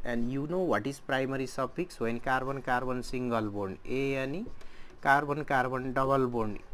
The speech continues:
E N E, carbon carbon triple bond, Y N E, and word root you know very well. But here in ether, functional group is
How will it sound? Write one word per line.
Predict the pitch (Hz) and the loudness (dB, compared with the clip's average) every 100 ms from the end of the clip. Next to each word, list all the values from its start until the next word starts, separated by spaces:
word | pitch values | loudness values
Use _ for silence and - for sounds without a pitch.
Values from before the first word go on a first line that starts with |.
| - | -2
E | 165 165 165 | 0 2 2
N | 156 165 | 2 -2
E, | 214 - - - - - | -6 -8 -8 -8 -2 8
carbon | 160 151 165 160 | 8 8 4 2
carbon | 160 156 151 156 156 | 6 6 6 0 -2
triple | - 160 160 151 147 | -2 0 2 4 2
bond, | 139 127 117 107 | 2 0 0 2
Y | 120 160 175 175 | 4 4 4 2
N | 175 175 | 2 0
E, | 202 220 - - - - | -2 -4 -6 -10 -8 -2
and | 147 156 147 135 | 0 2 2 8
word | 151 160 147 | 10 10 8
root | 165 170 | 4 4
you | 156 156 156 | 4 4 4
know | 160 | 2
very | 139 110 123 | 2 2 4
well. | 127 165 226 - - - | 6 6 4 -4 -16 -10
But | 131 139 143 135 | 2 4 4 2
here | 123 165 175 - 220 | 4 6 4 0 4
in | 240 - - | 4 4 4
ether, | 220 214 196 240 - - - - 160 | 4 6 8 8 6 -2 -4 0 6
functional | 147 147 190 185 185 180 | 6 6 6 8 8 6
group | 170 185 180 - - 185 | 4 2 0 -4 -4 -2
is | 170 | 2